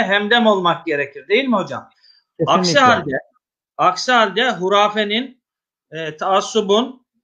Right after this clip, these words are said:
Speaker 1: karanlıkların girdabında perişan olur gideriz. Doğru mudur hocam?
Speaker 2: Hocam, e, elbette. Şimdi, e,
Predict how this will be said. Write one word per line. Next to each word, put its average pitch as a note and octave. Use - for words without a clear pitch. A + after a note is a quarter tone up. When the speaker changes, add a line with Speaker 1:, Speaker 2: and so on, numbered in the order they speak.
Speaker 1:
karanlıkların G#3+
girdabında G#3+
perişan A3+
olur A#3
gideriz. -
Doğru G#3+
mudur G#3+
hocam? A2+
Speaker 2:
Hocam, E3
e, D3
elbette. A3
Şimdi, F#3+
e, C#3+